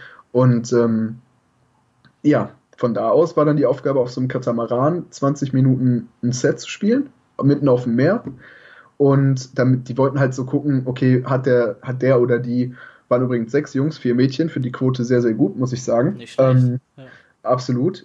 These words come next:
Speaker 1: Und hat der oder diejenige, ähm, Bühnenpräsenz, Ausstrahlung, kann der überhaupt live spielen? Hat der das vorher, das Mixtape bei Fruity Loops, äh, Ableton,
Speaker 2: Ja, ja.
Speaker 1: Logic, wie auch immer gemacht? Und, ähm,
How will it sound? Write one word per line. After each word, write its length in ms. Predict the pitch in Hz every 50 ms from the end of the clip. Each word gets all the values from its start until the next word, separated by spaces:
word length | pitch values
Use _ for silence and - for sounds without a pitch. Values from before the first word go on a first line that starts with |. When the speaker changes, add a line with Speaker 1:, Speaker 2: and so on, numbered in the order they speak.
| _ _
Speaker 1:
Und 400 | 131 131 127 127 123 127 - - -
hat 320 | 131 143 135 131 - -
der 240 | 139 131 135 143 131
oder 180 | 131 131 127 123
diejenige, 800 | 123 131 135 131 131 131 131 123 120 127 123 123 123 123 117 -
ähm, 300 | 120 120 113 113 110 110 127
Bühnenpräsenz, 880 | 170 190 185 170 156 - 147 135 135 135 131 131 131 131 131 131 -
Ausstrahlung, 1040 | - 135 143 147 147 - - - - 127 131 127 123 127 127 123 123 123 120 - - _ _ _ _ _ _ _ _
kann 180 | - 131 123 123
der 100 | 120 120
überhaupt 220 | 117 110 104 -
live 200 | 120 117 120 117
spielen? 420 | - - - 139 151 156 156 156
Hat 140 | 131 127 127
der 80 | 143 113
das 160 | 120 120 -
vorher, 280 | - - 127 123 123 123
das 180 | 120 117 -
Mixtape 340 | 127 123 123 - - 120 104
bei 340 | - 117 113 113 110 107 107
Fruity 300 | - - 160 160 - 147
Loops, 360 | 139 135 139 131 - - - - 60
äh, 120 | - 117 - - 139 139
Ableton, 400 | 135 135 123 127 135 131 131 127 - - - -
Speaker 2:
Ja, 60 | - - -
ja. 80 | - 117
Speaker 1:
Logic, 340 | 131 127 131 139 131 127 127
wie 100 | - 127
auch 80 | 123 131
immer 200 | 135 151 147 139
gemacht? 380 | 143 143 135 135 131 131 - - _ _ _ _ _ _ _ _ _ _
Und, 440 | - 135 127 123 123 120 117 120 117
ähm, 520 | 113 117 120 117 117 117 117 117 120 127